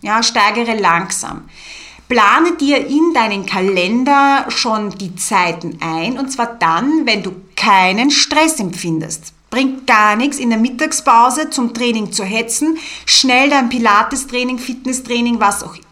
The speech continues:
immer du dir ausgesagt hast, runter zu trainieren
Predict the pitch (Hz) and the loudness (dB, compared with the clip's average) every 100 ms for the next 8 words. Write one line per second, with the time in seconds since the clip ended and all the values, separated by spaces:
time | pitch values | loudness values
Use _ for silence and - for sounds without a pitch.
0 | _ 311 311 254 196 180 - 202 262 294 | _ 0 2 0 -4 -2 4 4 2 -2
1 | 269 262 240 - 240 240 - - - - | -2 -2 -2 0 0 0 -6 -14 -14 -6
2 | 233 285 381 381 294 339 349 330 285 277 | 0 2 2 0 -2 -2 -2 2 4 4
3 | 277 277 | 2 0